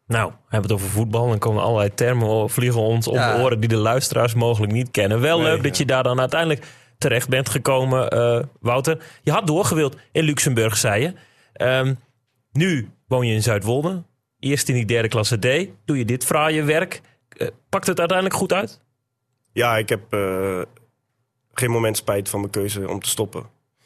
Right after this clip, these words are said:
Speaker 3: Ik was bang dat ik inderdaad over een jaar weer op hetzelfde punt zou zitten. En ik ben blij dat ik nu,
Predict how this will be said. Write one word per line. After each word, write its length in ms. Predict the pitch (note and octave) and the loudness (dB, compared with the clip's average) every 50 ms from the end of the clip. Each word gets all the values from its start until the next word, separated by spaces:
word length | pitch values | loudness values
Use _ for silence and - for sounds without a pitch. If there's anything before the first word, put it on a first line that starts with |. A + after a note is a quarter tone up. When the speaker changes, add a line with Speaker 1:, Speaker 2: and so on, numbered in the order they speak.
| _ _ _ _ _ _ _ _ _ _ _ | _ _ _ _ _ _ _ _ _ _ _
Speaker 3:
Ik 120 | - G#2 | -4 -2
was 160 | G#2 G#2+ G2 | -2 -2 -2
bang 240 | F#2+ A#2 A2+ A2+ A2 | -2 -2 0 0 0
dat 100 | G#2+ G#2 | -2 -2
ik 80 | G#2 F#2+ | -2 -2
inderdaad 640 | A2+ A2+ A2 G#2 A2+ A2+ A2 - - - - - _ _ | -2 -2 0 0 0 0 -2 -4 -8 -16 -18 -18 _ _
over 220 | - A2+ G2+ G#2+ | -4 -2 0 0
een 60 | A2 | 0
jaar 200 | G#2+ A2+ G#2+ G#2+ | 0 2 2 2
weer 160 | G#2 A2+ A2+ G#2 | 0 0 0 -2
op 60 | G#2 | -2
hetzelfde 300 | G#2+ - - A#2 A2 A2 | -2 -2 0 0 -2 -2
punt 240 | - - A2+ G#2+ - | -4 -4 -4 -2 -2
zou 120 | A#2+ A2 | -2 -2
zitten. 300 | G#2 A2 G2+ - G#2 - - _ _ _ _ _ _ _ | -2 -4 -6 -6 -10 -14 -16 _ _ _ _ _ _ _
En 180 | - G#2+ G2+ F#2+ | -6 -4 -4 -4
ik 80 | G2+ F#2 | -2 -2
ben 140 | G2+ F#2+ | -2 -2
blij 180 | F#2 G2+ G2+ G#2+ | 0 0 0 0
dat 120 | G#2 G2+ | 0 -2
ik 100 | G2 F#2 | -4 -4
nu, 180 | G#2 G#2+ G#2+ G#2 | -4 -4 -4 -4